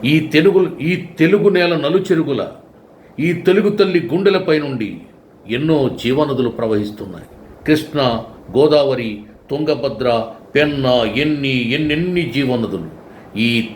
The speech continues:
తెలుగు తల్లి గుండెలపై చల్లగా ప్రవహిస్తూ అన్నపూర్ణాన్ని బిరుదు ఇచ్చి వెళ్ళాయి. అటువంటి అన్నపూర్ణ ఇంటిలో గత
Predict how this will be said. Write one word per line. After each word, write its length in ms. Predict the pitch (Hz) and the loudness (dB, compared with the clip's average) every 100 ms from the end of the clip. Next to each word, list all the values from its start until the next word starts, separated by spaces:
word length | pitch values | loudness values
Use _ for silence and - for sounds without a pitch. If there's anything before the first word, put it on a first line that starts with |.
| - | 0
తెలుగు 280 | 143 143 | 0 0
తల్లి 360 | 127 127 117 113 | -2 -2 -2 -2
గుండెలపై 600 | 123 139 131 117 104 101 - - - - | -2 0 0 0 -2 -2 -8 -20 -18 -6
చల్లగా 400 | 120 135 117 113 | -2 0 0 0
ప్రవహిస్తూ 720 | 98 - 107 127 113 - 123 175 - - - - | -2 -4 -2 -2 -4 -8 -8 -8 -10 -18 -20 -6
అన్నపూర్ణాన్ని 760 | 107 117 135 147 170 196 165 143 | -2 0 0 0 -2 -2 -2 -4
బిరుదు 300 | 117 120 131 | -4 -4 -4
ఇచ్చి 360 | 127 127 123 | -6 -8 -12
వెళ్ళాయి. 340 | 82 78 - - - - - - - - - - - | -12 -14 -16 -20 -20 -20 -20 -20 -20 -20 -20 -12 -4
అటువంటి 760 | 113 131 135 127 127 117 110 - - - | 0 2 2 2 0 0 -2 -10 -18 -8
అన్నపూర్ణ 560 | 101 147 151 143 135 123 | -2 0 0 0 0 0
ఇంటిలో 500 | 110 117 127 101 78 - - - - - - - - - - - - - - - - - - - - - - - - - - - - - - - - - 87 | 0 -2 -2 -4 -6 -12 -20 -20 -20 -20 -20 -20 -20 -20 -20 -20 -18 -16 -14 -16 -18 -18 -16 -14 -12 -12 -12 -16 -18 -16 -14 -14 -16 -18 -18 -18 -14 -8 2
గత 460 | 123 131 120 104 | 2 4 2 2